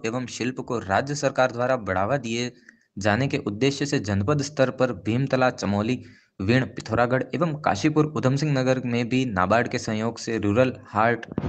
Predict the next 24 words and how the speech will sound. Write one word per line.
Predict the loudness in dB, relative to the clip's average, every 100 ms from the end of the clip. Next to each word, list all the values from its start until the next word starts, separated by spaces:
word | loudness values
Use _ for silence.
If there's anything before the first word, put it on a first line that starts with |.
| -8 _ -20 _ _ _ _
स्थापित | -4 -2 -2 -4 -8 _
किए | -6 -4
जा | -4 -4
रहे | -6 -4
हैं। | -2
निदेशक | 0 0 0 2
उद्योग | 0 2 2 0
श्री | -2 0 0 -2 -14 -18
सुधिल | -20 -8 -2 0 0
नोटियाल | 0 -2 2 4 4
ने | 2 -2
बताया | -4 -4 0 2 0
कि | -6 -16 _ _ -20 _ _ _
दून | 0 2
हाट | 2 0 -2 -2
में | -4 -4 -10
स्थानीय | -8 -4 -4
उत्पादों | -4 -6 -2 -2 -2 -6
के | -6 -6
विपणन | -6 -4 -4 -4
प्रोत्साहन | -8 -8 -6 -6 -6
हेतु | -8 -8 -8
चौदह | -4 -4 -2 -4
स्टॉल | -8 _ 0 2 0